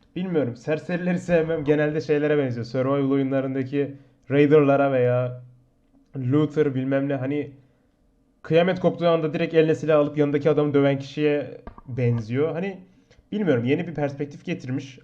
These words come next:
açıkçası. Ee, hani ta-, şeyini de değiştirmiş ama çok Weber değil. Hani benim bildiğim Weber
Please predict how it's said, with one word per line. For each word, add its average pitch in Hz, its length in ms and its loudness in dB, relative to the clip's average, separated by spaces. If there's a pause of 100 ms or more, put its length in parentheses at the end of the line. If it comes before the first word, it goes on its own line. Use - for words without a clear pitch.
(120)
açıkçası. 123 600 -8 (1080)
Ee, 127 440 -6 (160)
hani 143 440 -6 (140)
ta-, 131 180 -4
şeyini 135 320 -2
de 190 120 0
değiştirmiş 135 580 -2
ama 247 260 -4
çok 247 220 -4
Weber 156 340 0
değil. 117 240 -2
Hani 156 300 -8
benim 214 200 -2
bildiğim 127 280 -6
Weber 127 260 -4